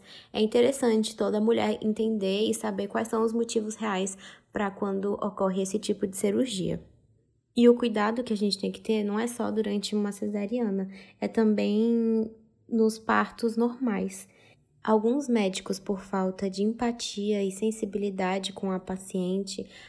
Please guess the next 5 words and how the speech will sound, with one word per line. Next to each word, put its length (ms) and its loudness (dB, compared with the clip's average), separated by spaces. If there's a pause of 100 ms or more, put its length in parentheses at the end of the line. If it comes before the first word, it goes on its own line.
(140)
acabam 380 0
realizando 1200 2
manobras 840 0
e 60 -2
cortes 880 -4